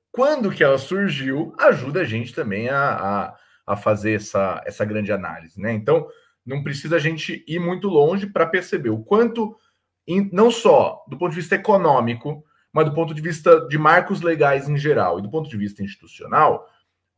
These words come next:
a abin é parte de um processo que nos anos noventa, encabeçado pelo, pelos governos do Fernando Henrique Cardoso, foi de, é, amoldamento do cenário institucional brasileiro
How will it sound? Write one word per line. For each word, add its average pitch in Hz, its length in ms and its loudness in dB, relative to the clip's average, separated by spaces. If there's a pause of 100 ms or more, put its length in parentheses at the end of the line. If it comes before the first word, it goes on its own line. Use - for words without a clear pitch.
(120)
a 208 160 8
abin 151 260 4
é 202 100 8
parte 180 840 8
de 107 100 -10
um 135 100 -10
processo 107 640 -4
que 214 140 -4
nos 123 160 -6
anos 110 220 -6
noventa, 143 480 -4
encabeçado 110 580 -4
pelo, 117 340 -4 (280)
pelos 135 180 -4
governos 110 380 -2
do 110 80 -10
Fernando 98 320 -2
Henrique 98 260 -8
Cardoso, 175 500 0 (240)
foi 208 300 10
de, 196 500 4 (320)
é, 139 280 8
amoldamento 214 1300 8
do 135 120 -8
cenário 135 380 0
institucional 117 540 -2
brasileiro 156 680 2